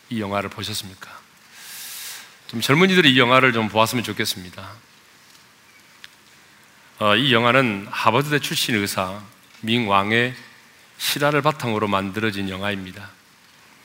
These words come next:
이 영화는 무신론자인 제프리 레디슨 철학 교수와 독실한 기독교 신자인 대학 신입생 조시 히튼과의 신적 존재에 대한 논쟁을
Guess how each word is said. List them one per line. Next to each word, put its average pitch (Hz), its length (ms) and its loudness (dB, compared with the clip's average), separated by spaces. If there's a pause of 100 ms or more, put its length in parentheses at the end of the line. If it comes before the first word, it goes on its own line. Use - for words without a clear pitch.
(160)
이 107 100 2
영화는 98 540 0 (1300)
무신론자인 120 880 4 (140)
제프리 117 500 -2
레디슨 113 540 0
철학 139 320 -2
교수와 95 520 -6 (1120)
독실한 139 480 0
기독교 151 340 -2
신자인 101 680 -2 (840)
대학 104 240 2
신입생 98 680 -2 (240)
조시 104 360 -4
히튼과의 110 720 -4 (1300)
신적 156 580 -6
존재에 117 380 0
대한 101 240 0
논쟁을 117 680 0